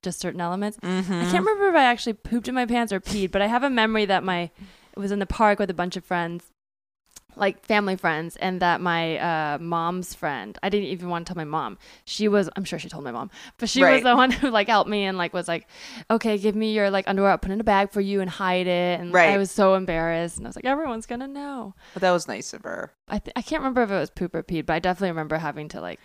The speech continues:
Speaker 2: I've definitely
Speaker 1: change
Speaker 2: peed my pants
Speaker 1: in a park.
Speaker 2: before.
Speaker 1: Yeah.
Speaker 2: The poop is, like, a whole other level.
Speaker 1: <laughs>
Speaker 2: 'Cause it was, like, it's just, like, ugh.
Speaker 1: It's a lot. Yeah,
Speaker 2: Yeah.
Speaker 1: that, uh, at least you were a child.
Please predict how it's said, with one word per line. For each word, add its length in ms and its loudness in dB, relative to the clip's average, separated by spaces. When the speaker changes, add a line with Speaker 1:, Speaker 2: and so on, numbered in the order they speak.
Speaker 2:
I've 120 -12
definitely 380 0
Speaker 1:
change 40 -10
Speaker 2:
peed 20 -18
my 120 -10
pants 300 -10
Speaker 1:
in 40 -20
a 40 -14
park. 200 -10
Speaker 2:
before. 240 -14
Speaker 1:
Yeah. 300 -2
Speaker 2:
The 140 -8
poop 260 -2
is, 140 -6
like, 120 -8
a 60 -6
whole 320 -4
other 200 -6
level. 440 -2
Speaker 1:
<laughs> 760 -12
Speaker 2:
'Cause 160 4
it 140 2
was, 240 0
like, 500 2
it's 160 -2
just, 260 -4
like, 200 -12
ugh. 260 -6
Speaker 1:
It's 120 -14
a 40 -8
lot. 440 0
Yeah, 200 -2
Speaker 2:
Yeah. 120 0
Speaker 1:
that, 340 0
uh, 500 4
at 100 4
least 240 0
you 100 4
were 80 6
a 80 4
child. 640 2